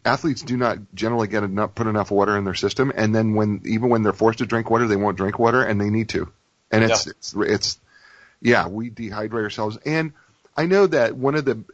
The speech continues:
Speaker 1: one of the big problems has been, especially in young athletes, and I'm sure you see this, right, when it comes to the diet, is they do not understand the protein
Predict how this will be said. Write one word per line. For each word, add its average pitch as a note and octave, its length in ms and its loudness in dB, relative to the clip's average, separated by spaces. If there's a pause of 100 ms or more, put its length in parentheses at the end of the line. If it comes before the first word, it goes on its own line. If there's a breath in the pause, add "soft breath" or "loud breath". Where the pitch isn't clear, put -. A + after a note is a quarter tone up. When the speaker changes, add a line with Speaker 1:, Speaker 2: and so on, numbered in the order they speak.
(200)
Speaker 1:
one C#3 180 0
of D3+ 60 -4
the C#3 60 -4
big A#2+ 260 -2
problems A#2 400 -2
has G#2 160 -6
been, G2+ 420 -2
especially A#2 400 -2
in G2 80 -2
young F#2+ 240 0
athletes, G2 440 0
and G2 80 -2
I'm G2+ 100 -2
sure G2+ 200 -2
you G2 120 0
see A#2+ 200 -2
this, G#2 260 2
right, G#2+ 240 0 (100)
when G#2 200 -2
it G2 80 -8
comes G#2 220 -4
to F#2+ 120 -4
the F2 80 -6
diet, G2 460 2 (800 soft breath)
is B2+ 320 4 (100)
they B2 140 4
do C3+ 300 -4
not C#3+ 240 0
understand A2 1040 -2
the G2 80 -4
protein G2 1000 -2